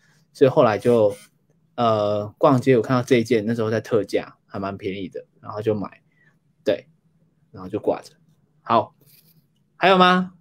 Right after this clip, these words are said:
还有什么要看后面有什么吗？好像没有咯。<laughs> 对啊。好，OK，那今天就这样咯。那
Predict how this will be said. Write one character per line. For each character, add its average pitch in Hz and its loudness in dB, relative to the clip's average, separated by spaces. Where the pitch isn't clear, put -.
还 151 2
有 170 8
什 165 0
么 139 4
要 170 4
看 151 -2
后 170 4
面 160 2
有 139 4
什 135 -4
么 113 -6
吗？ 120 -4
好 123 -10
像 143 -2
没 131 0
有 135 2
咯。 107 0
<laughs> - -20
对 135 6
啊。 117 -2
好， 208 2
OK， 202 4
那 202 4
今 202 4
天 196 4
就 202 10
这 196 4
样 185 4
咯。 175 4
那 196 2